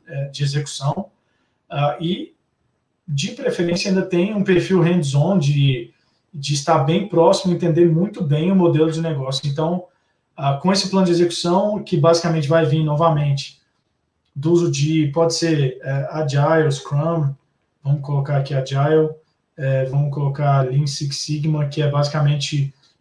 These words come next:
uma metodologia de melhoria contínua de processos, que veio da Toyota e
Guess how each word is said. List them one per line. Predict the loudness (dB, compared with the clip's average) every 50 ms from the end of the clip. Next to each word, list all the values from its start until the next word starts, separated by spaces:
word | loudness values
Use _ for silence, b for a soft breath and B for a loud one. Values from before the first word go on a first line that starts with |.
| _
uma | -6 -4 -2
metodologia | -2 -2 0 0 0 0 0 0 -2 -2
de | 0 0 0
melhoria | 0 0 0 0 2 0 0 0
contínua | -2 -4 -4 -4 -4 -4 -4 -2 -2 -2
de | -2
processos, | -2 -2 -2 -2 -2 -2 -2 0 0 0 -2 -6 -10 -14 -16 -20 _ _ _ _ _ _ _ _ _ _ _ _ _ _ _ _ _ _ _ _ _ _ _ _ _ _ _ _ _ _ _ _ _ _ _ _ _ _ _ _ _ _ _ _ _ _ _ _ _ _ _ _ _ _ _ _ _ _ _ _
que | -8 -8
veio | -2 0 2 2 2 2
da | 0 0 0
Toyota | -2 -2 0 2 2 4 4 2 2 2 0 0 0 0
e | 0 0 -2 0 -2 -2 -4 -8